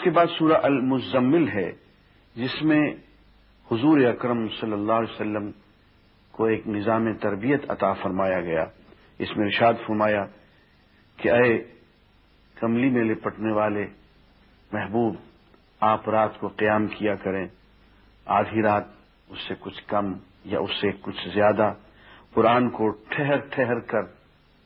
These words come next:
سمجھ سمجھ کر پڑھا کریں، اور اس طرح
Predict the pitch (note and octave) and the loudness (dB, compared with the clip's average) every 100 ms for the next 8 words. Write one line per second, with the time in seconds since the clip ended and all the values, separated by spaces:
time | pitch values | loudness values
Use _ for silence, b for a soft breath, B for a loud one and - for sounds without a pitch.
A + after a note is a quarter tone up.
0 | - - C3+ B2 - - B2 A#2 - G#2+ | -8 0 2 2 -2 -2 -2 -2 -4 -6
1 | F#2 - _ _ _ _ _ G#2 G#2 G#2 | -6 -16 _ _ _ _ _ 0 2 0
2 | - G2 F#2 - _ _ b b b b | 0 -6 -6 -14 _ _ b b b b
3 | b _ A2 A#2 B2 A#2+ - - _ _ | b _ 2 6 6 2 -4 -20 _ _
4 | _ _ _ _ _ _ _ - G#2 A#2+ | _ _ _ _ _ _ _ -10 -4 0
5 | A2 | 0